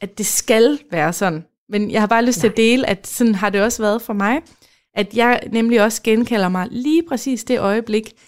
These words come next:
Speaker 1: i den meditationssal, hvor jeg pludselig oplevede, at jeg sad på bunden af en sort skovsø,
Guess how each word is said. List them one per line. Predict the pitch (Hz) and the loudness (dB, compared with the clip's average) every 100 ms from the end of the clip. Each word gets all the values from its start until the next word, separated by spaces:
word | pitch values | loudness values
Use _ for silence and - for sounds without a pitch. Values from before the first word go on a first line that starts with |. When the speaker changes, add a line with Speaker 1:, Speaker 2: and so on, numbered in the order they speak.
| _ _ _ | _ _ _
Speaker 1:
i | 220 | -2
den | 220 226 | 0 0
meditationssal, | 196 190 185 190 - 233 175 - 196 165 - _ _ _ _ | 0 -4 -6 -6 -2 -2 -2 -4 -6 -6 -10 _ _ _ _
hvor | 220 | 0
jeg | 208 | 0
pludselig | 208 285 285 220 - | 0 -2 -2 -4 -2
oplevede, | 233 254 220 190 - | -2 0 0 0 0
at | 185 | -2
jeg | 196 | -2
sad | 247 240 | -2 -2
på | 208 | -2
bunden | 196 240 220 | -2 0 0
af | 196 | -2
en | 185 185 | -6 -6
sort | - 220 247 - | -4 -2 -2 -6
skovsø, | - 175 208 214 196 | -6 -2 -2 -4 -8